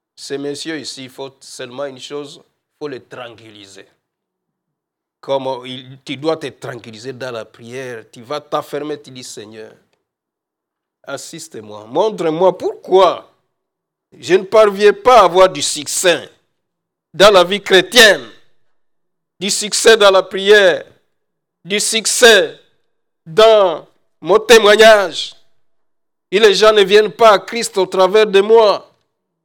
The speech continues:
Vous savez que frère Branham disait que, mais il pleurait, il dit, mais je n'ai amené qu'un million, un petit million de personnes.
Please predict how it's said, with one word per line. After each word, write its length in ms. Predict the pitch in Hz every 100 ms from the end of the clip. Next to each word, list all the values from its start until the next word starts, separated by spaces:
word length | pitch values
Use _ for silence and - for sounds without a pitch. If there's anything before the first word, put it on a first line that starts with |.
| _ _
Vous 80 | -
savez 300 | 190 190 220
que 140 | 220 214
frère 240 | 220 226
Branham 380 | 190 190 220 208
disait 340 | 180 185 220
que, 180 | 214 214
mais 220 | 208 208 - _ _ -
il 180 | 202
pleurait, 500 | 208 208 208 214 233
il 60 | 196
dit, 120 | 226
mais 220 | 220 208 - _ _ _
je 140 | 196 208
n'ai 140 | 226
amené 400 | 247 220 214 233
qu'un 340 | 233 220 233
million, 380 | 233 226 214 226
un 140 | 262 247
petit 460 | - 214 214 247
million 460 | 226 214 214 208 226
de 100 | 208
personnes. 720 | 202 202 190 226 226 180 151